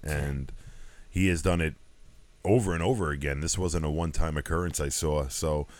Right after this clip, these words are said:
you know, Kenny Pickett early on, uh, especially in dynasty leagues, fantasy football aspect, uh, definitely a, a good stash for, uh, especially two quarterback leagues, stuff like that.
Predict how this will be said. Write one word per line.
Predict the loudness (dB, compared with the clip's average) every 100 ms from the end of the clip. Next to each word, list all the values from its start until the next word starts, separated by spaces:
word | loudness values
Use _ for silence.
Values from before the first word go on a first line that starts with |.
| -20 -20 -18 -4
you | -2
know, | 0
Kenny | 0 2
Pickett | 4 4 4 0 0 -4
early | 0 2 2 0
on, | 0 0 0
uh, | 0 0
especially | 0 -2 -2 0
in | 0
dynasty | 0 0 -2 -2 0
leagues, | 0 0 -2
fantasy | -6 -6 -6 -6
football | -4 -2 0 0
aspect, | 0 -4 -2 -2 -2 -2
uh, | -2 -2
definitely | -2 -4 -2 -2 -4
a, | -8 -20 -20 -20 -16 -10
a |
good | -4 -2 -2
stash | -2 0 0 0 -4 -8 -12
for, | -4 0 0
uh, | 0 0 -2 -4
especially | -4 -4 -4 -4
two | 0 0
quarterback | 0 -2 -4 -2
leagues, | -4 -2
stuff | -2 -2
like | -2 -2
that. | -2 -2